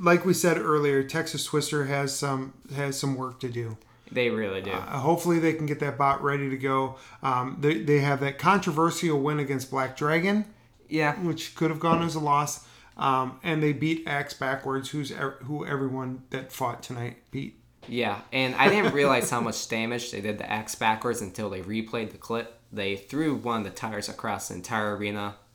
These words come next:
Speaker 2: It, it was, they were pretty
Speaker 1: You know,
Speaker 2: destructive.
Speaker 1: we were a little bit,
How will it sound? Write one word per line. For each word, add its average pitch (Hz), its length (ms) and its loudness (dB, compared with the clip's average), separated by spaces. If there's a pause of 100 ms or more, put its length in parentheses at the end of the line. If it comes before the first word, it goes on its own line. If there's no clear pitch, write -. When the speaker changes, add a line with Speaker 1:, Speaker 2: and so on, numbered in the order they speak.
(320)
Speaker 2:
It, - 340 -4 (440)
it 151 100 -6
was, 170 220 -4
they - 180 -2
were 175 80 2
pretty 180 340 4
Speaker 1:
You 226 60 12
know, 247 80 8
Speaker 2:
destructive. 165 300 4
Speaker 1:
we 233 120 6
were 240 200 2
a 247 40 0
little 202 440 8
bit, 202 340 6